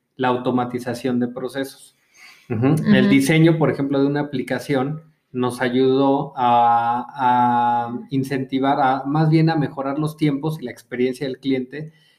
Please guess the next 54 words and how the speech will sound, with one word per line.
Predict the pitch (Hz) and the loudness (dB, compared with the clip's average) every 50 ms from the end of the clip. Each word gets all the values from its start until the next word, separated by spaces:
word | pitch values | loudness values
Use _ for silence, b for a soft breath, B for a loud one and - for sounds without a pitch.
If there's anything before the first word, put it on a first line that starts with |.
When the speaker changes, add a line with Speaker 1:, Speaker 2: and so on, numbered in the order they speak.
| b b | b b
Speaker 1:
en | - 151 147 160 175 190 180 - - - | -2 2 2 4 4 4 2 0 -2 -2
un | 147 139 139 135 | 0 0 0 2
proceso | 143 131 123 - 139 123 - - 135 156 170 160 - - _ _ | 0 0 0 0 -2 -4 -4 -2 -4 -4 -4 -6 -10 -18 _ _
de | - 123 117 123 | -14 -10 -6 -4
lo | 117 113 110 | -4 -4 -4
que | - 123 | -4 -4
lleva | 120 123 127 131 127 | -4 -2 -4 -4 -6
tu | - 131 | -6 -6
negocio, | 120 123 120 120 117 - - 120 | -4 -4 -4 -4 -6 -8 -12 -14
¿no? | 117 127 156 156 B B B B B B B - | -12 -12 -12 -12 B B B B B B B 0
Pero | 147 151 165 | 2 4 4
hay | 180 190 | 6 4
otra | 196 190 190 185 175 - | 4 4 4 2 2 2
parte | - 180 165 156 156 165 | 2 2 2 2 0 0
Speaker 2:
Ujú. | 156 - | 2 2
Speaker 1:
también, | 160 156 151 156 151 147 151 156 - | 4 4 4 4 4 2 0 -2 -4
que | - 139 123 | -4 -4 -6
es | 123 - - | -4 -6 -6
una | 139 135 131 - | -6 -6 -4 -4
parte | 127 123 123 - 143 | -6 -8 -6 -6 -6
humana, | 147 143 135 131 127 135 170 190 - | -4 -4 -4 -4 -4 -6 -8 -12 -14
que | - 131 | -16 -6
también | - 135 135 139 156 156 175 - 160 | -4 -2 0 2 2 2 2 0 0
puede | 185 180 175 | 0 0 0
haber | 175 170 165 165 156 | 2 0 -2 -2 -4
personas | 160 170 151 156 165 160 151 143 160 156 - | -4 -4 -4 -4 -2 -2 -2 -2 -2 -4 -4
que | - 123 | -6 -10
son | - 139 139 139 | -10 -8 -6 -4
dueñas | 131 131 131 135 135 135 131 - | -2 -2 -2 -2 -4 -4 -6 -6
del | 139 127 - | -6 -8 -6
proceso. | - 139 143 135 - 175 170 170 - - _ _ b b b b b b b b b b b _ | -8 -8 -8 -4 -2 -2 -2 -4 -6 -12 _ _ b b b b b b b b b b b _
El, | 147 139 139 143 | -2 0 2 4
yo | 175 185 | 4 4
creo | 190 190 | 4 4
que | - 220 | 4 4
lo | 202 180 156 | 4 4 4
que | 156 139 | 2 0
le | 131 127 | 0 0
tiene | - 160 165 170 | 0 0 0 0
mucho | 170 165 165 165 165 - 170 | 0 0 -2 -2 -4 -4 -4
miedo | 170 160 160 156 156 156 156 156 156 156 | -2 0 0 2 2 2 2 0 -2 -2
la | 135 117 113 | -4 -6 -6
gente | 113 - 139 135 127 123 - 143 165 190 - - | -6 -6 -6 -8 -8 -6 -6 -6 -6 -8 -8 -6
es | - 139 143 139 - | -4 -4 -4 -4 -6
cuando, | - - 160 151 143 131 123 120 117 120 120 120 120 120 131 135 | -6 -2 0 0 0 0 0 0 0 0 0 0 -2 -2 -2 -2
en | 123 127 | 0 0
lugar | 127 123 143 156 160 | 2 2 2 2 2
de | 190 202 | 0 0
delegar | 185 165 135 127 123 120 131 143 147 147 | 0 0 0 0 -2 -2 -2 -2 -2 0
el | 151 143 143 | -2 -2 -4
proceso, | - 127 120 113 - - 131 127 - 175 185 | -4 -6 -8 -6 -6 -6 -8 -6 -4 -6 -6
delegas | - 131 123 123 131 131 139 135 139 | -4 -2 -2 -2 0 0 0 -2 -2
el | 127 120 120 | -4 -4 -4
negocio. | 120 120 123 127 127 127 - - | -2 -2 0 -2 -2 -4 -8 -16